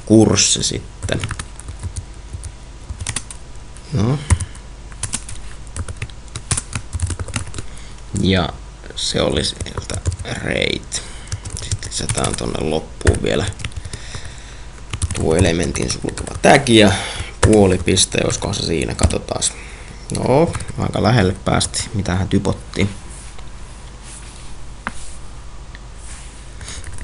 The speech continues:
Puuttuuko multa täältä nyt yksi kube vai?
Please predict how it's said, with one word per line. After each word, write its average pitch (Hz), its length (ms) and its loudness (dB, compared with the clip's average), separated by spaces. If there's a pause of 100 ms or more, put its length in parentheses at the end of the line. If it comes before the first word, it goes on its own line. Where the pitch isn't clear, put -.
(360)
Puuttuuko 101 460 4
multa 95 240 4
täältä 107 280 4
nyt 95 140 2
yksi - 220 0
kube - 360 2
vai? - 140 0